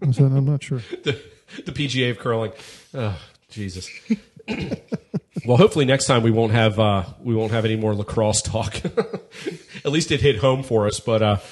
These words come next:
Speaker 2: God, that, that game really did piss me off. Um, uh, but I, you know what I'm looking forward to as we get into the, the, the, the lean sports summer months is, is looking at how our, uh, college football teams are gonna shape up.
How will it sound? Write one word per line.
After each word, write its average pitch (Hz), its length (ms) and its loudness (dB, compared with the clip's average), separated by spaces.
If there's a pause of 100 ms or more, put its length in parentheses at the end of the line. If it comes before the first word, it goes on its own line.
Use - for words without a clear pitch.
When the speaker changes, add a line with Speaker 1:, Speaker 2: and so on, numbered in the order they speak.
(140)
Speaker 2:
God, 139 200 2
that, 123 160 0
that 131 120 4
game 113 180 0
really 104 200 0
did 98 180 -4
piss 101 220 -4
me 98 80 -4
off. 95 240 -4 (340)
Um, 98 260 -8 (520)
uh, - 40 -20 (320)
but - 160 -12
I, 131 200 -6
you 139 100 -2
know 147 80 6
what 139 100 6
I'm 127 120 0
looking 113 200 -6
forward 107 280 -4
to 113 120 -4
as 101 120 -4
we 104 80 -8
get 107 160 -2
into 104 180 -6
the, 98 140 -4
the, 98 500 -6
the, 98 260 -10 (680)
the 110 100 -4
lean 110 480 -6 (200)
sports - 680 -4
summer 110 360 -2
months 101 400 -4
is, 104 420 -4
is 104 220 -10
looking 110 260 -6
at 98 140 -10
how 98 340 -4
our, 98 300 -2
uh, 92 160 -4
college 104 340 -6
football 101 320 -10
teams 87 280 -16
are 87 40 -16
gonna 87 140 -14
shape 87 260 -14
up. 85 180 -16